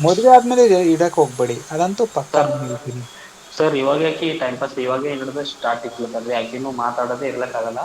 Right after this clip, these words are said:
Speaker 2: ಅದಕ್ಕೆ ಕಾಲ್ ಮಾಡತ್ತಂಡೆ.
Speaker 1: ಬೇಡ,
Speaker 2: But
Speaker 1: ಬೇಡ.
Speaker 2: ಅದು
Speaker 1: ಹಂಗಿದ್ರೆ
Speaker 2: ಕ-,
Speaker 1: ನೋಡಿ
Speaker 2: ನಾ
Speaker 1: ನಿಮ್ಮನ್ ನೀವೇ ಬಿಟ್ಟು ನಿಮ್ಮನ್ನೇ ಹೋಗ್ತಾ ಇದ್ದಾಳೆ ಅಂದ್ರೆ,
Speaker 2: ಹಾ
Speaker 1: ಹಂಗಿದ್ರೆ
Speaker 2: ರೀ.
Speaker 1: ನೀವು ದೂರನೇ ಇರೋದು ಬೆಸ್ಟ್. ಕಾಲ್ ಪಿಕ್ ಮಾಡ್ಬೇಡಿ, ಬ್ಲಾಕ್ ಮಾಡಿ ಬಿಸಾಕಿ. ಅಂಥವ್ರು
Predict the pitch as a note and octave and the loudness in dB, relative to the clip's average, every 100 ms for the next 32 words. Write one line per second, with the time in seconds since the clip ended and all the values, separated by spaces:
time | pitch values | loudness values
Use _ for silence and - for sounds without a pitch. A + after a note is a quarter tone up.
0 | G#3 - A#2 A2+ C#3 - B2 B2 B2 A#2+ | -12 -16 -14 -10 -8 -4 -4 -4 -6 -6
1 | A#2 A2 - - - - - - - - | -8 -10 -14 -18 -20 -20 -20 -20 -20 -20
2 | - - - C#3 C3+ B2+ C#3+ C3+ D3+ D3 | -20 -18 -6 -2 0 0 0 0 0 0
3 | F3 G3 G#3 - F#3+ F#3 F#3 E3 E3 E3+ | -2 2 2 4 2 2 -2 -2 -4 -4
4 | F3 D3 D#3 E3 E3+ E3 C#3+ D3 D3 - | -4 -4 0 2 2 0 -4 -8 -8 -6
5 | D3+ D3+ D3+ D3+ C#3 - - C#3+ C#3 C3 | -4 -2 -2 -2 -2 -4 -4 -2 -2 -4
6 | B2 C3 F3+ - - - - - C#3+ D#3 | -4 -4 -4 -8 -20 -20 -20 -8 -2 0
7 | E3+ D#3+ G3+ F3+ C#3+ C#3+ D#3 D3+ D#3 C#3+ | 0 0 0 -2 -2 2 2 2 2 0
8 | C#3 B2+ B2 - A#2+ - - C#3+ E3 F#3 | -2 -4 -6 -6 -10 -4 4 6 4 0
9 | D#3+ - C3 B2 C3+ F3 C#3 C3 C#3+ C3+ | -8 -4 -2 -2 -4 -2 -2 -2 -2 -6
10 | C3 C3 A#2+ A#2+ - A#2+ B2+ C3+ D#3+ E3+ | -6 -10 -6 -6 -6 -6 -4 0 2 2